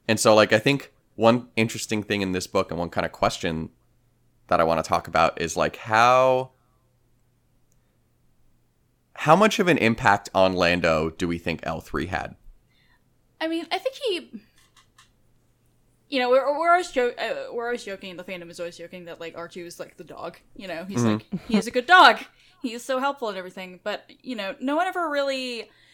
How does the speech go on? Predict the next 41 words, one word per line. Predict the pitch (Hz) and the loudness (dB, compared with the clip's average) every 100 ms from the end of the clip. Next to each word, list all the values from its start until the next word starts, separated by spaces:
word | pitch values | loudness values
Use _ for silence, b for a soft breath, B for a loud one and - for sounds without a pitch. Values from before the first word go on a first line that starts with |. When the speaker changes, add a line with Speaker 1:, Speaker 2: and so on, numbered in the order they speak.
| b _ | b _
Speaker 2:
sees | - 254 269 | -10 -8 -4
him | 277 | -4
as | 233 | -4
more | 208 214 220 226 240 262 | -8 -10 -6 -2 0 -2
than | 240 | -4
that, | 190 190 - | -4 -2 -4
and | 202 | -6
I | 196 | -8
don't | 220 | -8
think | 220 220 | -12 -14
anyone | 214 208 202 196 - - | -12 -12 -14 -16 -18 -16
i-, | 202 190 _ | -14 -14 _
like, | 202 196 - | -12 -10 -8
in | 220 220 | -8 -8
universe | 208 220 175 165 175 - - | -10 -12 -10 -12 -12 -18 -20
sees | - 202 170 | -18 -18 -16
him | 175 | -18
as | 160 | -20
more | 170 160 | -18 -18
than | 160 | -16
that. | 151 131 | -14 -12
And | - | -10
I, | 196 202 - | -10 -10 -8
I | 202 | -8
don't | 208 196 | -10 -12
think | 220 202 | -14 -14
Lando, | 208 202 196 196 190 185 185 _ _ _ _ - | -16 -14 -10 -8 -8 -10 -16 _ _ _ _ -10
you | 240 | -4
know, | 208 185 | -2 -4
he, | 185 226 214 | -8 -10 -10
he | - 202 | -12 -16
cared | 208 254 262 | -8 -4 -2
about | 254 247 | -2 -2
L | 240 | -2
three, | 240 254 247 233 233 233 | -4 -4 -2 -2 -2 -4
like, | 147 190 180 165 | -6 -8 -8 -8
he, | - 185 113 | -12 -16 -16
he, | 196 196 190 180 202 | -16 -14 -14 -16 -16
he | 190 | -16
respected | 175 - 233 220 208 | -14 -8 -8 -8 -10
her, | 208 196 190 185 | -8 -6 -6 -8